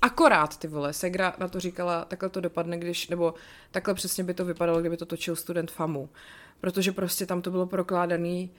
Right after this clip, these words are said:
úplně zbytečnejma černobílejma záběrama, jako uměleckýma. Takže tam máš prostě třeba odposlechy ru-, ukrajinský tajný služby, jak si tam ty Rusové říkají, že to letadlo se střelí. Jo? Strašně zajímavý věci.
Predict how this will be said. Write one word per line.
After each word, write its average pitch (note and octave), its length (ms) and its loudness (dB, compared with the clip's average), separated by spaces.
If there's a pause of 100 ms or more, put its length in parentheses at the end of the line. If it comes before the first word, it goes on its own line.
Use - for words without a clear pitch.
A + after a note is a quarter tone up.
(300)
úplně B3 200 8
zbytečnejma A3 880 4
černobílejma A#3+ 840 6
záběrama, G#3 1000 8 (180)
jako F3+ 200 0
uměleckýma. F#3+ 800 4 (460)
Takže B3 220 4
tam C#4 120 8
máš A3+ 180 8
prostě G3 340 0
třeba D3+ 300 -2 (580)
odposlechy G#3 1000 2
ru-, G#3 220 0
ukrajinský G3+ 520 2
tajný F3+ 260 2
služby, F3+ 560 2
jak F3+ 140 -2
si G3+ 80 -2
tam F#3+ 140 2
ty F#3+ 100 2
Rusové F#3 400 4
říkají, F3 300 2
že F3+ 100 0
to F#3 120 0
letadlo E3+ 260 2
se D#3 140 -2
střelí. D3+ 520 -2
Jo? F#3 140 2
Strašně A#3+ 360 4
zajímavý G#3 440 6
věci. E3 300 2